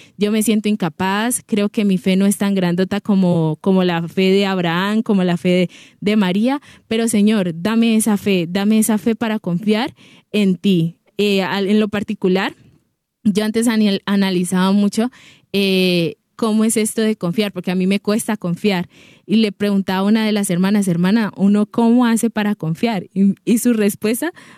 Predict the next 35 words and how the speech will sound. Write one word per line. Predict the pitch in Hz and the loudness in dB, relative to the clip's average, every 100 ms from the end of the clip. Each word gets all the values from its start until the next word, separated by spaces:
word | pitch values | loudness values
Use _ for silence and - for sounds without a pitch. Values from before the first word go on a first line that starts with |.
| _ | _
pues, | 233 226 | -4 -2
de | 214 | -2
pronto | 202 208 226 226 | 0 0 0 -2
es | 208 220 | 0 2
muy | 220 214 | 4 4
lógica. | 262 330 247 175 165 | 2 2 0 0 2
Y | |
uno | 185 185 | 4 4
dice, | 190 185 | 2 2
"Ah, | 170 170 | 0 -2
pues | - 165 | -2 0
sí, | 202 | 2
¿no?". | 214 285 - - _ | 2 2 -6 -20 _
Me | 196 | -2
decía | 208 208 220 | 0 2 2
ella, | 196 175 | 2 2
"Uno | 185 226 | 2 2
aprende | 240 247 254 | 0 0 0
a | 262 | 0
confiar, | 226 170 214 285 - - | 0 -2 0 -2 -4 -4
pues, | 185 - | -4 0
confiando". | 185 170 185 160 139 165 - _ _ _ - | -2 0 -2 -2 -4 -6 -8 _ _ _ -4
Entonces, | 226 220 214 - | -2 0 -2 -2
como | 214 208 | 0 0
que, | 202 202 185 156 - | 0 0 0 -2 -2
eh, | 190 196 190 185 175 170 139 - _ _ _ | 0 2 2 2 2 0 -4 -8 _ _ _
decirle | 190 214 214 220 226 | -4 -2 0 2 0
al | 240 | 0
Señor, | 208 196 190 | 2 2 2
"Señor, | 202 185 190 175 - | 0 2 2 0 -6
de | - 202 | -6 -4
pronto | 202 214 220 233 | -2 -2 0 0
ahorita | 226 233 165 151 | 0 -2 -4 -6
tengo | - 214 214 214 | -4 0 2 2
miedo, | 202 196 165 | 2 2 0